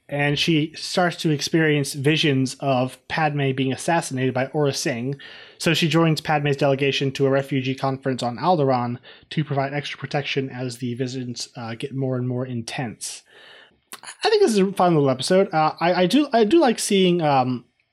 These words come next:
Ahsoka and Padme's friendship. It's just, you know, kind of an-, another fun character dynamic. I like kind of the mutual respect they have for each other, and, uh,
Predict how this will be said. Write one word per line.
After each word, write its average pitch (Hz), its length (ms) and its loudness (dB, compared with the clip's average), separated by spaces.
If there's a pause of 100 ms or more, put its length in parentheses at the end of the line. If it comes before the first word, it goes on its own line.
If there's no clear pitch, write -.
(280)
Ahsoka 165 300 2
and 143 200 2
Padme's 147 400 2
friendship. 143 640 0 (280)
It's 175 220 -4
just, 160 240 -6 (120)
you 160 120 0
know, 143 80 0
kind 151 260 0
of - 60 -10
an-, 156 240 0
another 156 340 2
fun 147 360 0
character 143 320 0
dynamic. 131 400 2
I 139 80 2
like 139 420 -4
kind 160 140 0
of 135 80 2
the 135 40 2
mutual 139 360 0
respect 135 400 -2
they 135 80 -6
have 127 200 -4
for 139 120 -2
each 131 160 -2
other, 123 320 -4 (720)
and, 135 160 -2
uh, 127 160 2